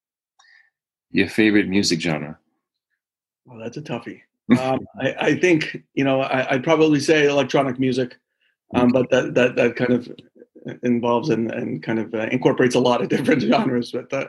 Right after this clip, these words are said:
Speaker 2: I listen to quite a bit of music.
Speaker 1: Um, favorite sport?
Speaker 2: Basketball.
Speaker 1: Favorite, uh, movie?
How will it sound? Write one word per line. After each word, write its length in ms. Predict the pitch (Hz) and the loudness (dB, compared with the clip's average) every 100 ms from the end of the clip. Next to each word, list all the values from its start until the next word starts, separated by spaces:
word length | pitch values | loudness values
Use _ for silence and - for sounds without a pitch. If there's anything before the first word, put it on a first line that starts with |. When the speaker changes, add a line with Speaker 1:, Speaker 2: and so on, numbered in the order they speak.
| - | 2
Speaker 2:
I 80 | |
listen 240 | 160 156 151 | 4 4 4
to 140 | 156 | 2
quite 160 | 151 143 | 2 0
a 40 | |
bit 200 | 123 117 | 2 -4
of 100 | 123 | -4
music. 300 | 127 113 - - _ - - - _ _ _ | -10 -10 -10 -16 _ -20 -20 -20 _ _ _
Speaker 1:
Um, 280 | 104 101 92 | 2 2 2
favorite 300 | 85 104 101 | 2 4 2
sport? 400 | - 92 76 - _ _ _ _ _ _ _ _ _ _ _ _ _ _ _ _ | 2 0 -2 -4 _ _ _ _ _ _ _ _ _ _ _ _ _ _ _ _
Speaker 2:
Basketball. 540 | 170 160 139 120 - _ _ _ _ _ _ _ | 0 2 -2 -4 -8 _ _ _ _ _ _ _
Speaker 1:
Favorite, 500 | - 90 87 85 - | 0 2 2 0 2
uh, 160 | 82 80 | 2 2
movie? 400 | 87 101 - | 0 0 -6